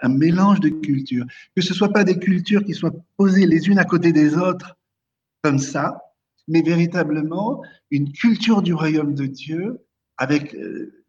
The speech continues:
ce que la Bible nous dit sur véritablement cette unité qui doit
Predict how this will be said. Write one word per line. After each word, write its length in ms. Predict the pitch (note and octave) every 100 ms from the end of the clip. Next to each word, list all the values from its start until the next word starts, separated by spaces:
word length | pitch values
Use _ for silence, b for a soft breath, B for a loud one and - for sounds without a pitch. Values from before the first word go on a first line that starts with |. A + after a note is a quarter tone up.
| _
ce 200 | - - -
que 60 | D3
la 140 | C#3
Bible 440 | C3+ F3+ E3+ C#3 C3
nous 180 | C#3 C#3
dit 400 | C#3 D#3+ A3 G3
sur 240 | - C#3
véritablement 600 | C3 C3+ C3+ C3+ C#3+ F3
cette 240 | E3 - E3
unité 580 | E3 E3+ E3+ F#3 G3
qui 140 | F3 C3+
doit 160 | C3+